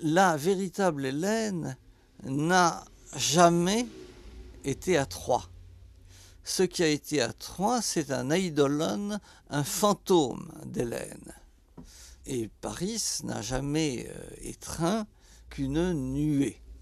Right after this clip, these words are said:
Où était pendant ce temps-là, euh, Hélène ? Elle était en Égypte,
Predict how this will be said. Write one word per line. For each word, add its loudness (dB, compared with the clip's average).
Où 4
était 6
pendant -8
ce -8
temps-là, -4
euh, -16
Hélène ? -2
Elle 0
était 0
en 4
Égypte, 2